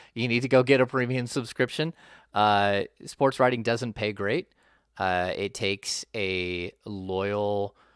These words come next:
spouse or, uh, a, uh, a really headstrong,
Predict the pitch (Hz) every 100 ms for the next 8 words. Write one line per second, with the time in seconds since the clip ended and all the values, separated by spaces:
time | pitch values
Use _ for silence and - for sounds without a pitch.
0 | _ - - - - 92 131 160 - -
1 | - _ - 90 85 85 85 85 85 _
2 | _ _ - 98 82 82 82 - 104 90
3 | 87 87 85 - 87 82 82 85 - _
4 | _ _ _ _ _ _ 104 87 95 90
5 | 92 87 101 98 - 101 95 92 92 95
6 | 98